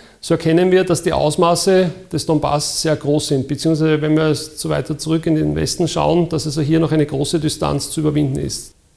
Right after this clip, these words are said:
Der Kessel von Lysychansk und Severodonetsk, der von den, äh, Russen eingenommen worden ist, hatte ein Ausmaß von circa vierzig mal vierzig Kilometern. Also relativ klein, wenn man die Größe des gesamten Bereiches betrachtet.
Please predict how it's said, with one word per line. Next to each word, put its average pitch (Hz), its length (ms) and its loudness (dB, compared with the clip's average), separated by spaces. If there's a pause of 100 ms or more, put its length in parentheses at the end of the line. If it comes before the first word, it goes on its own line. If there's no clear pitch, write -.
(340)
Der 147 80 -4
Kessel 170 300 0
von 165 200 2
Lysychansk 160 680 0
und 165 120 0
Severodonetsk, 151 760 0
der 160 140 -2
von 151 160 0
den, 151 180 2
äh, 151 40 2
Russen 160 500 0
eingenommen 170 560 0
worden 170 200 2
ist, 175 220 0
hatte 170 360 0 (260)
ein 147 120 -2
Ausmaß 147 400 2
von 160 140 -2
circa 160 240 -2
vierzig 165 340 -2
mal 160 140 0
vierzig 156 320 -6
Kilometern. 151 580 -2 (400)
Also 147 200 0
relativ 151 420 2
klein, 143 340 2
wenn 160 100 6
man 156 100 6
die 151 80 0
Größe 139 360 0
des - 200 -4
gesamten 143 540 -2
Bereiches 135 420 -4
betrachtet. 151 600 -4